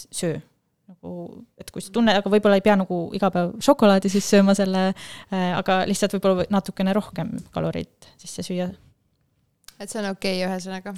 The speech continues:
Speaker 1: Jaa.
Speaker 2: <laughs> Väga hea. Aga Priit,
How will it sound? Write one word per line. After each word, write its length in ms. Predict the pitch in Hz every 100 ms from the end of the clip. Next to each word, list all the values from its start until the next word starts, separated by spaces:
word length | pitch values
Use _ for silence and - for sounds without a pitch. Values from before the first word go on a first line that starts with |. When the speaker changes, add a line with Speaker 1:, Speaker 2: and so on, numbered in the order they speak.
| -
Speaker 1:
Jaa. 240 | 220 175 - _ 254 269 240 -
Speaker 2:
<laughs> 520 | - - - - 226
Väga 220 | 208 202
hea. 40 | 196 _ - - 294 - _ _ _ _ _ _ _ _ _ _ _ _ - - _ _ _ _ _ _ _ _ _ _ _ _ _ _ _ _ _ _ - - _ _ _ _ _ _ _ _ _ -
Aga 320 | - 196 190 185 190 196 196 196 _ _ _ _ _ _ _ _
Priit, 400 | 214 196 - -